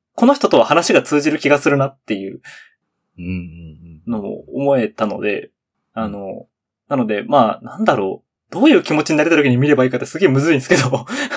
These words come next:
Speaker 1: <laughs>
Speaker 2: まあ、そうですね。
Speaker 1: うん。
Speaker 2: うん。
Speaker 1: まあ、例えば何かに踏ん切りがつかなくなっている人と、とか、
Speaker 2: うん。
Speaker 1: あるいは、今の人生に何、何かの不満がある人。
Speaker 2: うんうんうん。
Speaker 1: <laughs> もう何でもいいと思うんですけど、それは。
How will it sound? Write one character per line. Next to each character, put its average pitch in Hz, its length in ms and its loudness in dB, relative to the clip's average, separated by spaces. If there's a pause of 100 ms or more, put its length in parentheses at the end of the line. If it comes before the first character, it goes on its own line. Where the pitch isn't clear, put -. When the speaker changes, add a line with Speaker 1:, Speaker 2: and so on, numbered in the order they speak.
(340)
Speaker 1:
<laughs> - 760 -20
Speaker 2:
ま 78 100 -18
あ、 - 20 -18
そ 101 260 -12
う - 20 -12
で - 80 -18
す - 200 -20
ね。 113 340 -6
Speaker 1:
う - 40 -6
ん。 - 40 -6
Speaker 2:
う 87 220 -10
ん。 80 400 -18
Speaker 1:
ま 131 240 -2 (100)
あ、 220 80 -8
例 277 120 6
え 254 40 4
ば 147 100 0
何 196 200 2
か - 100 0
に 101 320 -6 (200)
踏 151 280 -4
ん - 20 -4
切 143 100 0
り 135 100 2
が 131 100 0
つ - 80 -14
か - 100 -2
な 110 120 -2
く 98 100 -14
な 98 80 -8
っ - 100 -14
て - 140 -12
い 98 100 -8
る 98 80 -10
人 - 180 -12
と、 - 160 -12 (180)
と - 80 -14
か、 127 360 2 (300)
Speaker 2:
う 90 80 -18
ん。 80 260 -20 (220)
Speaker 1:
あ - 80 -8
る 226 80 -2
い 214 60 -4
は、 202 360 2 (320)
今 262 200 4
の 220 100 2
人 196 220 -2
生 156 160 0
に 156 80 -2
何、 240 280 4
何 302 220 6
か 285 100 4
の 202 80 6
不 - 120 -4
満 123 180 4
が 120 100 4
あ 110 40 2
る 104 60 -6
人。 - 200 -14 (320)
Speaker 2:
う 135 60 0
ん - 20 0
う - 40 0
ん - 20 -2
う - 20 -2
ん。 - 680 -6 (680)
Speaker 1:
<laughs> - 0 -
も 127 100 -2
う - 40 -4
何 214 240 4
で 208 80 6
も 185 100 2
い - 20 4
い - 40 0
と 123 60 -2
思 107 100 -4
う - 20 -6
ん - 40 -12
で - 40 -20
す - 40 -20
け 107 80 -10
ど、 - 60 -12
そ 120 80 -12
れ 101 80 -10
は。 - 160 -12